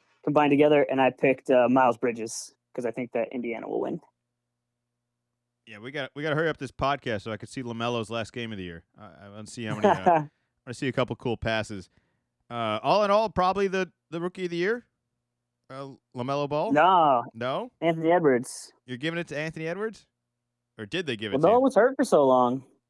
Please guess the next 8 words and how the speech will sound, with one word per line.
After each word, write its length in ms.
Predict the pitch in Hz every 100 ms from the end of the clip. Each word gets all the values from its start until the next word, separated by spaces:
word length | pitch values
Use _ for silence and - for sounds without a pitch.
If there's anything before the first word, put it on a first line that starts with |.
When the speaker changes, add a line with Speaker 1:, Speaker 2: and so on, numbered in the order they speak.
| _ _ _ _ _ _ _ _ _ _ _ _ _ _ _ _ -
Speaker 2:
I 100 | 170
guess 240 | 226 214
I'm 180 | 180 165
just 220 | 160 139
not 200 | 143 131
an 60 | 120
Anthony 340 | 120 117 113
Edwards 440 | 107 104 95 -